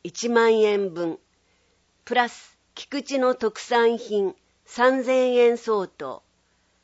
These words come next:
なお、一万円は、道の駅局市でのみ使用か。B賞五人。スタンプ十個以上。食事系六店舗、スイーツ系三店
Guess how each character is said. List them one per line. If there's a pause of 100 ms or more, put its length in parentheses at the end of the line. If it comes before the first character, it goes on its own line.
(200)
な
お、
一
万
円
は、 (760)
道 (180)
の
駅
局
市
で
の
み
使
用
か。 (1400)
B
賞
五
人。 (840)
ス
タ
ン
プ
十 (100)
個
以
上。 (720)
食
事
系
六
店
舗、 (320)
ス
イ
ー
ツ
系
三
店